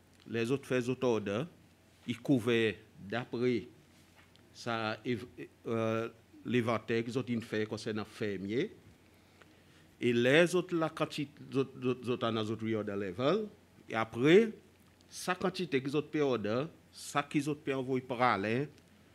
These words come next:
si il d'après résultat servi qui, qui dit au par Alain, c'est pas moins dans cinquante fermiers, et là, la autre bande question qu'ils ont servi, et là, au order, on prend en compte qui,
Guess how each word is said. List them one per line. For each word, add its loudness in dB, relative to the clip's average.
si -2
il -4
d'après 0
résultat -2
servi -2
qui, -6
qui -2
dit 0
au 2
par -4
Alain, 2
c'est -4
pas -4
moins -2
dans -2
cinquante -6
fermiers, 0
et 2
là, 2
la 4
autre 0
bande 2
question -4
qu'ils -6
ont -2
servi, -2
et 0
là, 6
au 6
order, 4
on -2
prend -2
en -2
compte -4
qui, -4